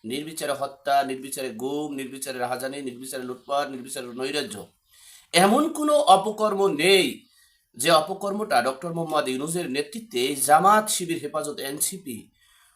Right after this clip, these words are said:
অথবা তৌহিদি মব, তৌহিদি জনতারা করেনি। আইয়ামে জাহেলিয়ার যুগকে হার মানিয়েও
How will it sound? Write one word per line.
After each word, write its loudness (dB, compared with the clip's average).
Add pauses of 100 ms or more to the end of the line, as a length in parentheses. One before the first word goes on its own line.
অথবা 4
তৌহিদি 0
মব, 8
তৌহিদি -4
জনতারা -4 (480)
করেনি। -8 (440)
আইয়ামে 4
জাহেলিয়ার 2
যুগকে -4
হার 2
মানিয়েও -2